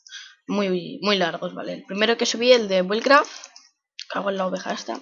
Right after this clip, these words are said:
que me duraba doce minutos, me tardó dos o tres horas en subirse, ¿vale? Entonces, pues, bueno, ya vi que me tardaba mucho y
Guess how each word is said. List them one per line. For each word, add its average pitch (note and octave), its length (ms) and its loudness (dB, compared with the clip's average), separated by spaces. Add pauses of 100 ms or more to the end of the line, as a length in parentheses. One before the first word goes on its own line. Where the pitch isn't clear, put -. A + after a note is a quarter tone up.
(120)
que - 80 -2
me G#3 200 2
duraba G#3+ 360 6
doce A3+ 280 2
minutos, A3 340 -2
me A3+ 100 -2
tardó G3+ 320 2
dos G#3 380 4
o F#3+ 80 0
tres G3+ 240 0
horas G3 200 0
en C#4+ 100 -10
subirse, G3 420 0
¿vale? F#3 320 -6 (720)
Entonces, F#3+ 680 -4
pues, - 300 -2
bueno, - 420 -6 (240)
ya F#3+ 220 2
vi F#3+ 200 0
que F#3+ 100 -8
me F#3 80 -4
tardaba F#3 300 0
mucho G3 520 -4
y F3+ 180 -10